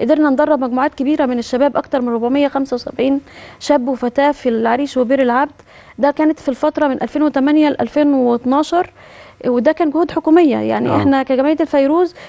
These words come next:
Speaker 1: بنشتغل بجهودنا وبجهود الحكومة، والقطاع الخاص برضو بيشارك معانا.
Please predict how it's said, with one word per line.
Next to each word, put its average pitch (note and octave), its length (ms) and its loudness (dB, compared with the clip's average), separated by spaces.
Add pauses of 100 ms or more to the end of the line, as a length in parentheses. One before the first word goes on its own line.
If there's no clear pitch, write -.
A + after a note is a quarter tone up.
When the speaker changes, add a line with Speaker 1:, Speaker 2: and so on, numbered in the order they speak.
(160)
Speaker 1:
بنشتغل C4+ 480 0
بجهودنا D4+ 460 0
وبجهود B3 380 -2
الحكومة، D4 500 2
والقطاع C4 360 -2
الخاص C#4 360 -4
برضو C4 220 -2
بيشارك A#3 360 -4
معانا. C4 360 -2